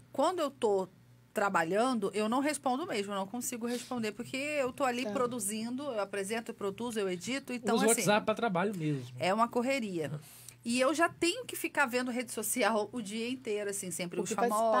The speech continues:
Speaker 2: parte do seu
Speaker 1: exatamente.
Speaker 2: trabalho.
Speaker 1: Então tem hora que eu não tô afim, tem hora que eu quero fa-, nas minhas férias, por exemplo, eu tirei quinze dias, eu nem entrei em rede social, falei, vou fazer um detox.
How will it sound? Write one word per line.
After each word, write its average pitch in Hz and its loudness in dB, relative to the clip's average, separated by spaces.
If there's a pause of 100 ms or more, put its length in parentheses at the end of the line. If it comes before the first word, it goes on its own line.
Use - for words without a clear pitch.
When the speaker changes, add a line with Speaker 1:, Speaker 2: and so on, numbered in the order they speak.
(100)
Speaker 2:
parte 359 0
do 196 -6
seu 202 -2
Speaker 1:
exatamente. 202 0
Speaker 2:
trabalho. 175 -2 (140)
Speaker 1:
Então 480 0
tem 277 0
hora 277 4
que - -4
eu 427 4
não 587 -4
tô 440 4 (120)
afim, 196 -2
tem 214 0
hora 254 4
que 330 -2
eu 392 2
quero 359 4
fa-, 339 2
nas 254 0
minhas 247 -2
férias, 226 0
por 220 -2
exemplo, 220 -2
eu 349 -4
tirei 285 0
quinze 277 -4
dias, 254 -4
eu 302 -4
nem 294 -6
entrei 359 -4 (160)
em - -6
rede 349 -6
social, 262 -2
falei, 240 -4
vou 220 -6
fazer 226 -2
um 240 -2
detox. 240 -2